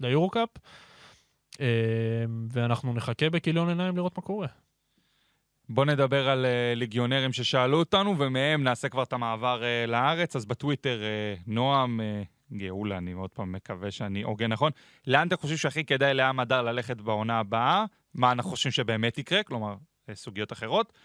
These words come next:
Speaker 2: איך אנחנו רואים את העונה הבאה של נועם יעקב? וכל כך אוהבים אותך,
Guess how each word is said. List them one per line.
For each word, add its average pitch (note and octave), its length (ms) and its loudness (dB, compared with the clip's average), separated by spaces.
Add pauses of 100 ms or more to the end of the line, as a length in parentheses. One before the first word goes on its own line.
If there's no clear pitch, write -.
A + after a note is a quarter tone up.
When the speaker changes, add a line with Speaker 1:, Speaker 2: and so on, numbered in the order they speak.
(480)
Speaker 2:
איך D#3+ 240 4
אנחנו C#3 260 0
רואים C3+ 180 0
את C3 120 -6
העונה A#2 300 2
הבאה A2+ 280 2
של - 180 -4
נועם A2+ 340 -2
יעקב? E3 460 -2 (520)
וכל E3 1000 2
כך F3+ 360 0
אוהבים F3+ 420 4
אותך, G#3 240 2